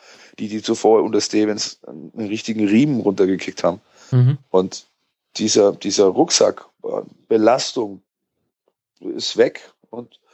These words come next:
Speaker 1: jetzt spielen die einfach frisch, fromm, fröhlich, frei mit sehr, ähm, ja, interessanten Ansätzen. Wenn ich zum Beispiel Volland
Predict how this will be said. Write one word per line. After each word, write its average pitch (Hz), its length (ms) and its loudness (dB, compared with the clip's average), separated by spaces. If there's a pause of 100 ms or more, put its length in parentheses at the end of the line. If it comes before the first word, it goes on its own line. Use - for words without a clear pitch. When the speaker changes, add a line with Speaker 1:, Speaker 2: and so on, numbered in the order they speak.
(380)
Speaker 1:
jetzt 107 200 -4
spielen 113 320 -8
die 123 120 -4
einfach 120 400 -2
frisch, - 320 -2
fromm, 120 200 -2
fröhlich, 123 420 -2
frei 117 300 2
mit 127 280 -6 (440)
sehr, 127 580 2
ähm, 110 560 -8 (800)
ja, 104 200 -6
interessanten - 640 -2
Ansätzen. 131 560 -2
Wenn 104 80 -6
ich 104 80 -12
zum 107 100 -10
Beispiel 104 280 -8
Volland 113 460 -2